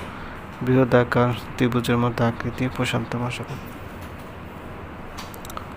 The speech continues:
গ্রিনিচের মূল মধ্যরেখা থেকে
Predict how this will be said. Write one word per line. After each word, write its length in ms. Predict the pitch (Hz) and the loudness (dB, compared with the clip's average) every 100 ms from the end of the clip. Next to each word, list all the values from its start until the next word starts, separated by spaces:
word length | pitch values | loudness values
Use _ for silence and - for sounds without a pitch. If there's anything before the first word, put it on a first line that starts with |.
| - - - - - - - - | -10 -10 -10 -12 -12 -12 -8 0
গ্রিনিচের 400 | 127 139 139 156 | 6 6 8 8
মূল 220 | 139 127 127 | 8 8 8
মধ্যরেখা 600 | 123 123 120 127 127 - | 6 4 6 6 6 6
থেকে 320 | 131 123 | 4 4